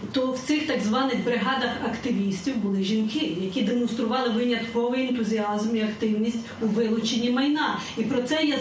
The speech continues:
згадки, власне, жінок, які це пережили, як жертви цього розкуркулення,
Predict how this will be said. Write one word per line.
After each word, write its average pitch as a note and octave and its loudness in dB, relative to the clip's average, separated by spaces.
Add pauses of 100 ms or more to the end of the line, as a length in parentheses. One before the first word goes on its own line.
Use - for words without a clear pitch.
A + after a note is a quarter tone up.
згадки, C4 0
власне, B3 2
жінок, A#3 0
які C4+ 0
це C4 0
пережили, A#3+ 0 (320)
як A3 0
жертви C4+ 2
цього A3+ 0
розкуркулення, A3+ 0